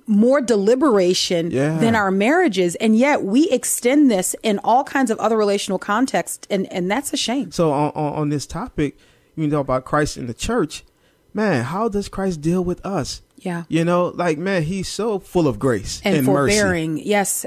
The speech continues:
Speaker 2: You know,
Speaker 1: absolutely.
Speaker 2: long suffering.
Speaker 1: Absolutely. Yeah.
Speaker 2: And so if we would take our cues from our Lord,
Speaker 1: Amen.
Speaker 2: you know, we would handle the, uh, these situations differently.
Speaker 1: Absolutely. Let's go back to the scripture and sort of, like, reset here. So we're looking at Philippians chapter two,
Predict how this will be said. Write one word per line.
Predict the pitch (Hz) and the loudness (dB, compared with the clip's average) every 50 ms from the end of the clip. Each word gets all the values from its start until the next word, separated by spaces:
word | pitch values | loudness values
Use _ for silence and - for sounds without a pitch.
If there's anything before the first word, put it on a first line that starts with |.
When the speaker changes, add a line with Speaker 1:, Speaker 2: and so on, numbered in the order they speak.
| - | 0
Speaker 2:
You | 190 165 160 | 0 2 2
know, | 165 165 170 185 | 2 2 2 2
Speaker 1:
absolutely. | 190 170 117 120 139 | 2 2 0 2 2
Speaker 2:
long | 156 180 196 202 202 202 190 | 2 4 4 4 4 4 2
suffering. | 190 190 - 208 196 190 185 180 156 135 110 | 2 0 0 0 0 0 0 0 0 0 0
Speaker 1:
Absolutely. | 180 170 170 - _ - | -2 -4 -8 -12 _ -8
Yeah. | 196 190 185 180 - - | -6 -6 -6 -6 -6 -4
Speaker 2:
And | - 170 160 | -2 0 0
so | - - 196 185 180 170 | 2 2 2 2 4 2
if | 123 160 151 143 | 2 0 0 0
we | 156 175 160 156 147 - | 0 0 0 -2 -4 -4
would | 131 143 196 269 294 - | -2 0 2 2 0 0
take | - 185 170 151 - | 0 -2 -2 0 0
our | 151 127 123 | 0 0 0
cues | - - - - 165 151 139 131 127 - | -2 -4 -8 -4 0 0 0 0 -2 -4
from | - - 147 135 127 123 120 117 - - | -6 -4 -2 0 0 0 -2 -4 -2 -2
our | 123 117 117 110 | -2 0 0 0
Lord, | 107 123 165 208 214 170 143 131 - - - _ _ _ - | 2 2 4 4 4 4 2 0 -2 -4 -10 _ _ _ -10
Speaker 1:
Amen. | 196 180 180 | -6 -2 0
Speaker 2:
you | 165 156 | 2 2
know, | 151 147 143 | 2 2 2
we | 139 139 170 196 | 2 2 2 2
would | 196 170 220 269 214 | 2 2 2 2 2
handle | 165 170 175 175 170 170 170 | 2 0 0 0 0 0 -2
the, | 156 139 - 147 - - | -2 -4 -10 -14 -12 -6
uh, | 151 139 123 | -4 -4 -2
these | 127 151 226 247 - | 0 0 0 -2 -2
situations | - 156 - 143 131 131 131 127 - - 117 107 104 | -4 -6 -4 -2 -2 -2 -2 -4 -6 -8 -10 -10 -8
differently. | - 113 - - - - - - - 90 - - | -8 -10 -10 -10 -16 -20 -16 -16 -16 -16 -10 -4
Speaker 1:
Absolutely. | - 240 247 - - 247 247 226 233 | -2 -2 -2 -2 -2 0 0 2 2
Let's | 233 277 320 - | 2 2 2 2
go | - 339 294 | 2 0 2
back | 226 233 226 233 | 2 2 0 0
to | - 262 | -2 -4
the | 208 220 | -6 -6
scripture | - - - 214 214 - - 208 | -6 -4 -4 -4 -4 -2 -2 -2
and | 196 185 185 | 0 -2 -2
sort | - 214 196 | -4 -4 -4
of, | 185 190 | -2 0
like, | 190 180 - - | -2 -2 -2 -2
reset | 185 190 196 185 - - 196 185 - | -2 -2 -2 -2 0 0 0 0 0
here. | - 190 180 | 0 -2 -2
So | - - 208 190 | 0 0 -2 0
we're | 180 180 | 0 0
looking | 196 220 240 - 247 202 | 0 0 0 0 0 0
at | 202 185 - | 0 -2 -4
Philippians | - 185 185 202 - 202 196 180 - | -4 -2 -2 -2 -2 -2 -4 -4 -4
chapter | - - - 185 185 - 175 175 | -4 -2 -2 -2 -2 -2 -6 -8
two, | - - - 196 185 180 180 185 | -6 -4 0 2 2 2 2 0